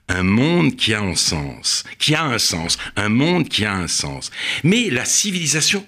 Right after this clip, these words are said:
ainsi définie suppose que nul individu, nulle corporation ne soit soustraite à l'obligation de rendre des comptes.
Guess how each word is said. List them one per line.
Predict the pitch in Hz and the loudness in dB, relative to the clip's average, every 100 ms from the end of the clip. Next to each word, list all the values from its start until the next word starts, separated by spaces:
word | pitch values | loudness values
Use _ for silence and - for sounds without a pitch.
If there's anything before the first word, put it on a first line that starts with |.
| - 196 | -6 -2
ainsi | 214 214 - - 214 | -2 -2 0 2 2
définie | 175 147 - 117 101 90 78 - - - - | 0 -2 -2 2 4 2 -2 -10 -20 -8 -2
suppose | - 214 190 185 135 - | 0 0 2 2 2 2
que | 196 | 2
nul | 107 208 294 302 269 | 4 6 6 6 4
individu, | 160 135 113 107 90 90 85 - - - - - | 2 2 0 -2 -2 -2 -4 -8 -20 -20 -14 2
nulle | 156 262 269 | 4 4 2
corporation | 262 143 - 117 117 - 139 202 220 - - | 0 -2 0 0 0 0 2 0 -2 -8 -2
ne | 113 117 | 2 2
soit | - 117 | 0 0
soustraite | - - - - 196 220 - - 92 | 2 2 0 0 -2 -2 -10 -8 -4
à | |
l'obligation | 92 104 95 87 90 - - 151 233 82 | -2 0 -2 -2 0 0 2 0 -4 -2
de | 87 | 0
rendre | 101 127 104 | 0 0 0
des | 143 | -2
comptes. | 147 196 151 104 | 0 2 2 2